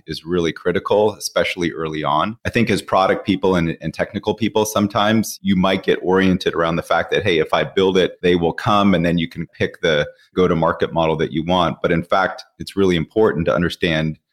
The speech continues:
what is the problem you're solving, how is that purchase of your product made, and therefore what your go-to-market muscle needs to be. So where it starts really, I think, is a, is an understanding of the segmenting your market.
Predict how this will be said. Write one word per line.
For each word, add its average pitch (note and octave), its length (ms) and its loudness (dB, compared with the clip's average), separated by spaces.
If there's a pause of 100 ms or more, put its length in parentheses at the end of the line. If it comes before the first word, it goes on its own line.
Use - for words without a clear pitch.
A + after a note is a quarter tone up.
(240)
what G#2 180 2
is G2+ 160 4
the G#2+ 80 0
problem F2+ 360 2
you're E2 120 0
solving, D#2+ 680 -2
how G#2 380 2
is F#2+ 180 2
that E2+ 440 -2
purchase A2+ 460 -4
of E2 180 -4
your D#2+ 440 -4
product E2+ 540 -2
made, E2+ 560 0 (320)
and F2+ 140 2
therefore F2 340 0
what F2 180 0
your E2 100 -4
go-to-market D#2 600 -2
muscle D#2 280 -8
needs C#2+ 240 -10
to - 80 -20
be. C2+ 160 -8
So G2+ 360 0 (320)
where B2+ 160 6
it A2+ 100 2
starts D3+ 380 2
really, C3+ 260 6
I G2+ 100 4
think, G2+ 240 0
is G2 160 -2
a, F#2 180 0
is F#2 100 -6
an F#2+ 100 -4
understanding F#2+ 640 -2
of E2 160 -4
the D#2+ 340 -4
segmenting F#2+ 560 0
your F2 80 0
market. F#2 420 0